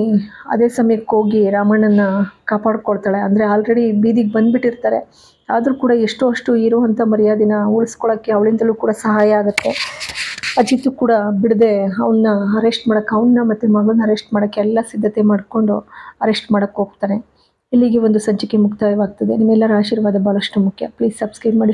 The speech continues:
ಶೇರ್ ಮಾಡಿ, ಒಂದು ಲೈಕ್ ಕೊಡಿ, ಬೆಲ್ ಐಕಾನ್ ಬಟನ್, ಆಲ್ ಬಟನ್ ಪ್ರೆಸ್ ಮಾಡೋದನ್ನ ಮರಿಬೇಡಿ. ಎಲ್ಲರಿಗೂ ಕೂಡ ಅನಂತ ಅನಂತ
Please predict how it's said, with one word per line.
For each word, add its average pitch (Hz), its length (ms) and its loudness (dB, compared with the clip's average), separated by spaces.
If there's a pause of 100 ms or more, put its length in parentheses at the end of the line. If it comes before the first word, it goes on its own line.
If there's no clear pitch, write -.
ಶೇರ್ 233 260 0
ಮಾಡಿ, 214 220 2
ಒಂದು 196 180 2
ಲೈಕ್ 208 220 -2
ಕೊಡಿ, 208 120 0
ಬೆಲ್ 202 280 0
ಐಕಾನ್ 208 240 2
ಬಟನ್, 196 260 2
ಆಲ್ 202 140 2
ಬಟನ್ 196 200 -2
ಪ್ರೆಸ್ - 280 -8
ಮಾಡೋದನ್ನ 190 360 2
ಮರಿಬೇಡಿ. 190 340 0 (440)
ಎಲ್ಲರಿಗೂ 233 300 2
ಕೂಡ 214 260 -2
ಅನಂತ 202 220 2
ಅನಂತ 190 260 0